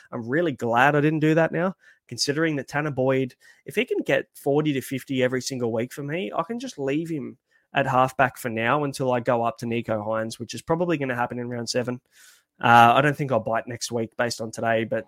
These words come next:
but still, um, I think Tanner Boyd will just hold that spot for me until round seven when I go up to Nicho. So I need to make sure I have enough K, uh, enough cash, probably five hundred, six hundred K, to be able to go up to him. So he's doing a job.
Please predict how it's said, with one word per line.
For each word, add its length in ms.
but 160
still, 420
um, 600
I 40
think 200
Tanner 180
Boyd 340
will 360
just 260
hold 440
that 180
spot 280
for 200
me 200
until 580
round 300
seven 320
when 100
I 80
go 360
up 140
to 80
Nicho. 440
So 140
I 60
need 140
to 60
make 160
sure 180
I 60
have 100
enough 220
K, 320
uh, 240
enough 240
cash, 380
probably 220
five 260
hundred, 240
six 160
hundred 220
K, 240
to 80
be 120
able 100
to 80
go 160
up 80
to 80
him. 320
So 320
he's 160
doing 200
a 40
job. 340